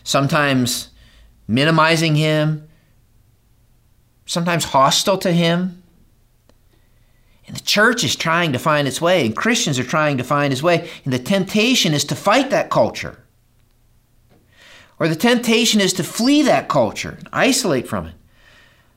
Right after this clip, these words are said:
Or can I say this? The temptation is just to fit in with the culture. And yet what God calls us to is not to fight it, not to flee it,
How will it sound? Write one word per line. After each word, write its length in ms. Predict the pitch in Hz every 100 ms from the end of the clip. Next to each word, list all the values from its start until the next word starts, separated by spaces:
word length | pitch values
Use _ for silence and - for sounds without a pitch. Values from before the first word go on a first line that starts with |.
| _ _ _
Or 100 | 147
can 120 | 151 180
I 100 | 220
say 180 | 247
this? 180 | 233 254
The 80 | 208
temptation 580 | - 240 247 247 262 233
is 140 | 214
just 160 | 247 247
to 60 |
fit 240 | 214 240 285
in 400 | 359 370 139 -
with 140 | 170
the 60 | 170
culture. 560 | 190 151 113 - 76 - _ _ _ _ _ _ _ _ _ _ _ _ _ _ _ _
And 160 | - 110
yet 300 | 147 220 -
what 160 | 135
God 260 | 139 143 123
calls 440 | - 170 202 208
us 180 | 185 135
to 420 | - 127 98 92 -
is 240 | 139 117
not 380 | 123 127 175 208
to 100 | 190
fight 320 | 156 190 226
it, 320 | 208 - - _ _ _ _ _ _ _ _ -
not 240 | 175 233
to 80 | 233
flee 320 | 226 247 240
it, 320 | 226 214 -